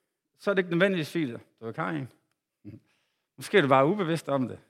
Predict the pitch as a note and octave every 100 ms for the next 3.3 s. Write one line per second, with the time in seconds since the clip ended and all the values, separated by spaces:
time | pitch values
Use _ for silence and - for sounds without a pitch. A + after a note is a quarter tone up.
0 | _ _ _ _ _ _ _ _ _ _
1 | _ _ _ _ _ _ _ _ _ _
2 | _ _ _ _ _ C3+ D#3+ - E3+ D#3+
3 | D#3+ -